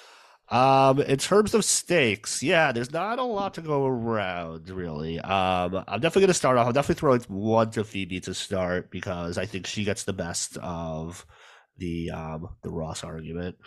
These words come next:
Um, I'm gonna give one to Chandler for, you know, personal growth, we'll say, even if it briefly retracts at the end. I think, uh, Chandler has a good episode. He's very funny. I, li-,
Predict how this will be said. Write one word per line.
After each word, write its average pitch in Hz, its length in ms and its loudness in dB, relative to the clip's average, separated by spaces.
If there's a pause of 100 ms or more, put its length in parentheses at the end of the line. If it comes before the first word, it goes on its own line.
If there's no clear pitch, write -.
(340)
Um, 87 600 0
I'm 117 140 0
gonna 151 160 2
give 151 320 2
one 120 400 2
to 139 100 -8
Chandler 110 600 0
for, 95 840 -2
you 98 80 -2
know, 90 140 -6
personal 143 480 2
growth, 110 440 0
we'll 87 120 -8
say, 87 220 -8
even 117 240 2
if 117 100 0
it 95 260 -2
briefly 104 340 -2
retracts 90 460 -4
at 95 80 -8
the 87 140 -8
end. 76 180 -10
I 78 60 -12
think, - 320 -10
uh, 87 180 -8
Chandler 101 320 -2
has 101 140 -2
a 101 40 -8
good 101 120 -2
episode. 101 320 -2
He's 104 140 0
very 127 260 4
funny. 80 440 -2
I, 90 60 -8
li-, 98 100 -4